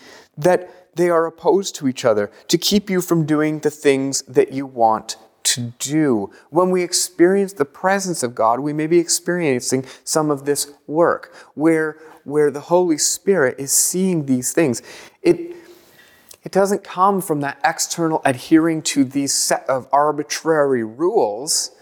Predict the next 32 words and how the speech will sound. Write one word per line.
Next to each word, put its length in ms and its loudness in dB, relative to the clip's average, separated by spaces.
where 260 2
it 80 -12
goes 240 0
through, 420 0
you 120 -2
know, 180 2
you 140 -8
first 360 -2
get 160 0
told 240 0
the 80 -8
action 360 0
and 100 0
then 140 2
you 80 2
get 120 2
explained 460 -2
why 280 0
it 100 -10
needs 140 -12
to 60 -14
be 80 0
like 200 0
that, 180 2
and 160 -10
then 300 0
maybe 340 0
your 160 0
spirit 420 -2
might 160 -10
be 120 -6
adjusted. 420 0